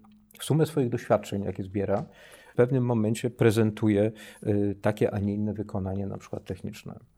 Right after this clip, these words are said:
Ktoś bardziej preferuje techniki rzutów, dźwigni, ktoś w taki, a nie inny sposób wykonuje dane dźwignie. No,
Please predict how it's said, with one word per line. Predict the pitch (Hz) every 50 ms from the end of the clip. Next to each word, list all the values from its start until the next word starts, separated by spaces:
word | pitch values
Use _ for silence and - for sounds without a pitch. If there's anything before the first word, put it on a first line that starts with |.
| _ _ _ _ _ _
Ktoś | - - - - 110 107 107 - - - 113
bardziej | 107 104 101 101 101 104 101
preferuje | 104 - 113 101 - - 101 104 101 104 101
techniki | 101 101 98 - 107 104 - 110
rzutów, | 92 117 139 139 - 107 92 95
dźwigni, | 92 92 104 120 120 - 95 90
ktoś | - - - - 90
w | - -
taki, | - 98 - -
a | 98 95
nie | 101 104
inny | 107 107 107
sposób | - - - 147 - - 120 107
wykonuje | - 113 - 117 107 104 104 104 98
dane | - 95 95 92 -
dźwignie. | 98 95 98 90 - 90 90 90 - - - - -
No, | - 131 -